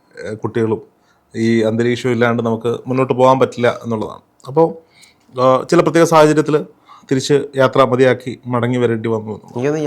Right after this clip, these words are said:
Speaker 2: യാത്രയ്ക്ക് ശേഷമാണെന്ന് തോന്നുന്നു, രൂപത്തിലും ഭാവത്തിലും എല്ലാവരും മാറ്റമുണ്ട്.
Speaker 1: ഇല്ല, അത്,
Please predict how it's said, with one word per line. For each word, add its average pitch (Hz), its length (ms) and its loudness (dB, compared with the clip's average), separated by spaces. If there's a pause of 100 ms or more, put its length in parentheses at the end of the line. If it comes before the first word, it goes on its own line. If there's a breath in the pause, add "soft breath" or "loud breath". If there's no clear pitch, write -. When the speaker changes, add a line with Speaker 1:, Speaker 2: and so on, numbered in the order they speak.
Speaker 2:
യാത്രയ്ക്ക് 143 460 -4 (100)
ശേഷമാണെന്ന് 127 440 -4
തോന്നുന്നു, 107 300 -6
രൂപത്തിലും 117 540 -4
ഭാവത്തിലും 117 360 -2
എല്ലാവരും 117 360 -6
മാറ്റമുണ്ട്. 107 500 -8 (160)
Speaker 1:
ഇല്ല, 156 80 6 (100)
അത്, 175 120 8